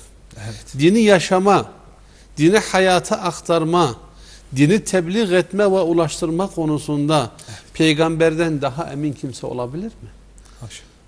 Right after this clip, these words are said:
Speaker 2: Öyleyse herkes duysun bunu. Bugün
Speaker 1: Evet.
Speaker 2: birileri peygambersiz bir din düşünüyorsa inanın bilsinler ki başta biz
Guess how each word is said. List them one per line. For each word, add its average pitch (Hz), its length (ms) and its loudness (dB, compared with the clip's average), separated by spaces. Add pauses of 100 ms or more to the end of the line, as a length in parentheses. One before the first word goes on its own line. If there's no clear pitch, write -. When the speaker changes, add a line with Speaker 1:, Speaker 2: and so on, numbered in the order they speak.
Speaker 2:
Öyleyse 165 760 2 (720)
herkes 190 460 0
duysun 120 420 -4
bunu. 95 220 -8 (800)
Bugün 143 560 2 (480)
Speaker 1:
Evet. 107 100 -18 (540)
Speaker 2:
birileri 175 680 2 (760)
peygambersiz 160 920 0
bir 156 240 0
din 175 240 -2
düşünüyorsa 170 1000 -2 (920)
inanın 143 520 -2
bilsinler 131 540 -2
ki 117 180 -8
başta 135 380 -4
biz 143 300 -8